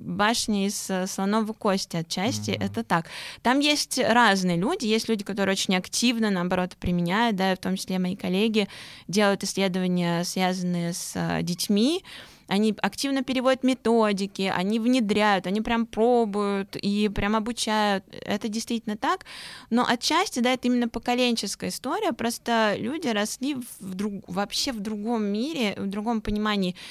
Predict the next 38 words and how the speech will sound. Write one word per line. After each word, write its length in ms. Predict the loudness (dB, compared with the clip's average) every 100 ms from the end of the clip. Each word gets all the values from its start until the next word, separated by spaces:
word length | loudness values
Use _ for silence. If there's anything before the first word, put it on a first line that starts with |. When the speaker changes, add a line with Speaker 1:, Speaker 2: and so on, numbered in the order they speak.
| -18 -4
Speaker 1:
И 100 | 0
еще 340 | 2 2 0 0
от 160 | 0 -2
того, 280 | -2 0
что, 480 | -2 0 2 4 2 2
э, 240 | 0 0
как 120 | -2 -6
бы 100 | -4
ты 120 | -4
преподаватель, 1080 | -4 0 2 2 4 2 0 -2 0 0 -2 -8 -18 -20 -4
ты 140 | 0 2
там 220 | 2 2
академик, 880 | 0 0 0 2 2 2 2 0 -2
ты 300 | -4 -4 -4 -2
давно, 380 | 0 0 0 -2 -6
м, 300 | -8 -8 -8 -2
перестал 440 | 0 0 2 0
в 80 | -2 -2
поле 380 | 2 4 4 0
что-то 340 | 0 -6 -6
делать, 280 | -4 -4 -6
какие-то 260 | -10 -6 -6
исследования, 420 | -2 -2 -2 -4
контактировать 560 | -6 -6 -6 -4 -4
с 80 | -4
людьми, 280 | -6 -4 -2
и 40 |
эта 160 | -2 -2
связь 260 | -4 -2 -4
сильно 360 | -4 -2 -2
теряется. 520 | -2 -2 0 0 0 0
Speaker 2:
Далек 200 | -2 -4
от 140 | -6
мира. 220 | -4 -4 -6 -2
Speaker 1:
Да, 300 | 4 4 4
а 80 | -2
психологическая 760 | -4 -4 -2 -2 -4 -6 -6
помощь — 280 | -4 -6